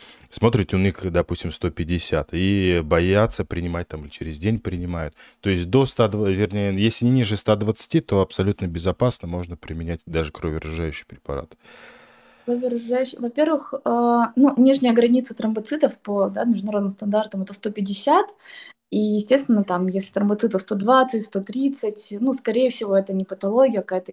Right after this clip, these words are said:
Speaker 2: э, индивидуальная особенность или какая-то агрегация идет, да, уже там в пробирке. М, а кроверазжижающие препараты мы применяем, а, мы оцениваем риск кровотечения у пациента по,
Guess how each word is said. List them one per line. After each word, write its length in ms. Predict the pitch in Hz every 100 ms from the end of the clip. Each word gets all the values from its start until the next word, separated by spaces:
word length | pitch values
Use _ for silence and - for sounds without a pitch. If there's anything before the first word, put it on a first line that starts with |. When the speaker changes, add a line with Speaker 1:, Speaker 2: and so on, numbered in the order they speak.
| -
Speaker 2:
э, 200 | 185 180
индивидуальная 480 | 185 190 202 196 185
особенность 540 | - 294 240 190 -
или 100 | 202
какая-то 340 | 190 - 180 180
агрегация 360 | 190 196 254 _ _
идет, 400 | 208 208 202 196 190
да, 140 | 185
уже 180 | 196 175
там 100 | _ _ -
в 40 |
пробирке. 540 | 196 185 196 190 196 190 - - _ _ _ -
М, 300 | 190 190 190 -
а 80 | 190
кроверазжижающие 680 | 220 233 220 220 233 233 -
препараты 540 | 208 214 233 302 240
мы 160 | 202 220
применяем, 840 | 214 208 202 220 262 254 208 185 -
а, 160 | 190
мы 140 | 202 233
оцениваем 520 | 233 226 208 196 196
риск 340 | 220 - -
кровотечения 800 | - 196 196 - - 277 320 240
у 40 | 190
пациента 580 | 190 - 202 196 -
по, 380 | - - 190 175